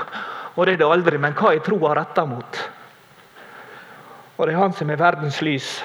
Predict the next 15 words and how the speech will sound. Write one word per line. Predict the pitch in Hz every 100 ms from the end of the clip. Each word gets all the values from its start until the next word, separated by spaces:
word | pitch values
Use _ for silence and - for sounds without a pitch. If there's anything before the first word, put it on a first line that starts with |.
| - - - - -
Jesus, | 151 147 131 117 - - - - - - - - - - - - - - - - - -
som | 175 151
kan | 143
forvandle | 180 180 190 139 123 123 127 - - - - -
enhver | 139 139 147 170 156 135
situasjon. | 127 120 131 - 143 175 - - - - - - - - - - _ - - _ - _ _ _ - _ _ _ - - - - - - - - - - - - - - - - - - -
Så | - 180
fikk | 180
jeg | 196
lov | 202 160
å | 147
dele | 151 156
nattverd | 160 208 - - 139 110 117 117
med | 135 151
han. | 123